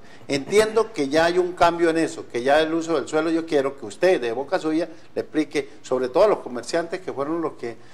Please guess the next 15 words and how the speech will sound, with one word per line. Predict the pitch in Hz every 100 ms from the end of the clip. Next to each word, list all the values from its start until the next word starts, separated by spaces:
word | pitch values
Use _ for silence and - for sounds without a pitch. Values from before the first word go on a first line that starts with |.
| -
se | - 120
sentían | 120 110 156 160
afectados | 156 156 - 147 156 156
de | 123
que | 120
todos | 117 160 147
los | 131
años | 151 165 160
tenían | 123 135 147
que | 147 147
sacar | 151 143 147
el | 143
uso | 143 143
del | 147
suelo | 135 147